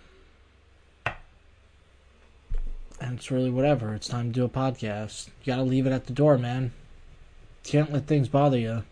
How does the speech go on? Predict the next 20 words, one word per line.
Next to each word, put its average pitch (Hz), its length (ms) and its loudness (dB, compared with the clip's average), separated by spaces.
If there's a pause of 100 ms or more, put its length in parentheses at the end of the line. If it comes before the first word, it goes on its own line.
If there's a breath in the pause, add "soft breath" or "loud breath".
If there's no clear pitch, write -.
(1700 soft breath)
So 147 140 -2
let's 143 180 2
see 139 160 0
here. 113 360 -4 (360 soft breath)
Read 143 260 4
later. 117 520 0 (1300 soft breath)
Read 135 140 2
later. 120 500 0 (400 soft breath)
So 123 680 0
this 160 220 4
is 147 180 -2
what, 143 200 2
this 147 160 2
is - 60 -10
what 139 180 4
S 143 220 0
G 131 180 -2
T 131 240 0
report 113 560 -4 (380)
says. 107 580 -6